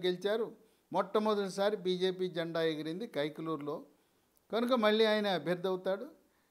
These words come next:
ఈసారి ఇప్పుడు ఆయన పర్యటనలు, ఆయన యొక్క ప్రచారం చూస్తే ఈసారి బీజేపీ, జనసేన, తెలుగుదేశం కూటమి యాభై వేల మెజార్టీ సాధిస్తుంది. వివాదరహితుడుగా, వైద్య ఆరోగ్య శాఖ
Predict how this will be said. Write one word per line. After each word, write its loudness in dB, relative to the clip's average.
ఈసారి 2
ఇప్పుడు 2
ఆయన 4
పర్యటనలు, -2
ఆయన 2
యొక్క -4
ప్రచారం 0
చూస్తే -4
ఈసారి 2
బీజేపీ, 0
జనసేన, -2
తెలుగుదేశం -4
కూటమి -4
యాభై 4
వేల 0
మెజార్టీ -4
సాధిస్తుంది. -6
వివాదరహితుడుగా, 2
వైద్య 0
ఆరోగ్య 4
శాఖ -2